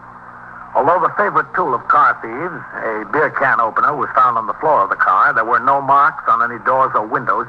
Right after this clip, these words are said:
indicating that the car had been broken into. In the back seat were two large suitcases and two smaller ones. The glove compartment was locked.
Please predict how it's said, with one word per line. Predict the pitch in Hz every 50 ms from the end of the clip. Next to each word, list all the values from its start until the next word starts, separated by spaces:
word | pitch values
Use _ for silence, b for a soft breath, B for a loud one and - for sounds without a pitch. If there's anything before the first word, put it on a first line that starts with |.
| - 143
indicating | 143 139 120 - - 120 113 113 123
that | 127 127
the | - - -
car | - 117 127 120 110
had | 101 -
been | 110 104
broken | 98 117 113 104 113 117
into. | 123 123 127 - - - - - B B B B B B B B B B B B B - -
In | 113
the | 117 120
back | 143 147 143 - - -
seat | 160 190 -
were | 139 127 -
two | 156 156 -
large | 143 143 139 135 120 - -
suitcases | 143 135 - - 117 110 - - 151 139
and | 120 117 -
two | 120 120 117 - -
smaller | 135 131 110 87 78
ones. | 71 76 78 - - - - - - B B B B B B B
The | - -
glove | - 139 143 139 -
compartment | - - - - 120 117 - - - 131
was | 113 104 104
locked. | 120 135 127 - - - -